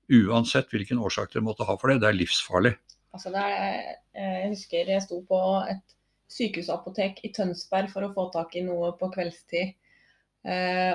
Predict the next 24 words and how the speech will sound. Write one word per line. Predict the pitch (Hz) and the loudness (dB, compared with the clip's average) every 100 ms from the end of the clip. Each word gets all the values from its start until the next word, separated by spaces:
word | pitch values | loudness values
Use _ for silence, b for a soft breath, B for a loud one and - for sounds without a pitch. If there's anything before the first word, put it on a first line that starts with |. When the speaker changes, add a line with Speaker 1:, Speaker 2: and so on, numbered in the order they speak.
| - | 2
Speaker 2:
og | 185 180 180 185 180 185 180 - _ _ _ - | 2 2 2 0 -2 -2 -4 -6 _ _ _ 0
mamma | 208 180 175 | 0 2 2
ringte | 202 175 147 | 0 -2 -6
meg, | 151 180 202 - _ _ - - | -2 -2 -2 -6 _ _ -16 -4
veldig | 330 185 185 | -2 0 2
dårlig | 202 220 | 4 4
gjort, | 311 - - - | 2 -6 -12 -2
alt | 180 156 - | 0 0 -6
for | 180 | -6
tidlig, | 180 180 349 - | -2 -2 -4 -2
før | 196 190 | 0 2
hun | 196 | 2
visste | 196 190 185 | 2 0 -2
at | - | -2
alt | 180 170 | -6 -6
gikk | 165 | -6
bra, | 202 247 294 _ _ _ _ _ _ - | -2 -2 -2 _ _ _ _ _ _ -4
og | 233 233 | -2 2
sa | 196 165 170 | 2 2 0
at | 185 | 0
Alf | 208 220 | 0 2
hadde | 220 220 | 0 0
tryna | 233 180 170 190 190 - | 0 0 0 0 0 0
og, | 180 175 175 175 175 | 0 2 0 -2 -4